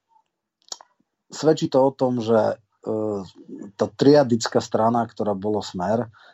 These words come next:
teda, že tam mala konzervatívnu frakciu, že tam mala tú meskos, liberálno, jemene slniečkárskú frakciu a potom, že tam mala teda človeka, ktorý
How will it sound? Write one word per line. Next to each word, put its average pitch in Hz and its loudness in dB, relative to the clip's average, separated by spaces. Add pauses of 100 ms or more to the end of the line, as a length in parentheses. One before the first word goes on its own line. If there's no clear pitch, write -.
teda, 104 0
že 104 0
tam 113 2
mala 110 4
konzervatívnu 113 -2
frakciu, 110 -4
že 107 -8
tam 107 -4
mala 107 4
tú 98 -10 (560)
meskos, 113 -2
liberálno, 107 2
jemene 123 4
slniečkárskú 113 0
frakciu 117 -2 (260)
a - -4
potom, 117 2
že 117 2
tam 113 2
mala 110 4
teda 110 -2 (640)
človeka, 127 0
ktorý 117 0